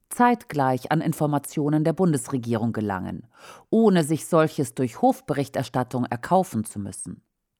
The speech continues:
Zum Hausverbot des Bundestages kommentierte damals der Deutsche Journalistenverband e V: „Diese Strafe, die auf eine Art Berufsverbot hinauslaufe,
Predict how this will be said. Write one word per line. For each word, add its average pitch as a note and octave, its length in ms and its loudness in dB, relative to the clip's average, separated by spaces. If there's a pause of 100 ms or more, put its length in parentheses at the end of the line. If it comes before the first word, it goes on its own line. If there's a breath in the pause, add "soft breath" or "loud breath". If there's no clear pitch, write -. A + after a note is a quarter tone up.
(580 loud breath)
Zum D#4 220 4
Hausverbot A3 680 4
des G#3 140 0
Bundestages F3+ 680 2
kommentierte D#3+ 680 -2
damals D3 400 0
der C#3+ 100 -2
Deutsche C#3 300 0
Journalistenverband C#3+ 960 0
e C#3 80 -2
V: C3+ 520 2 (520 loud breath)
„Diese B3+ 180 4
Strafe, A3 600 2
die C#3 120 2
auf C3+ 100 0
eine C#3 220 0
Art C#3 240 0
Berufsverbot D3+ 800 -2
hinauslaufe, D3+ 960 4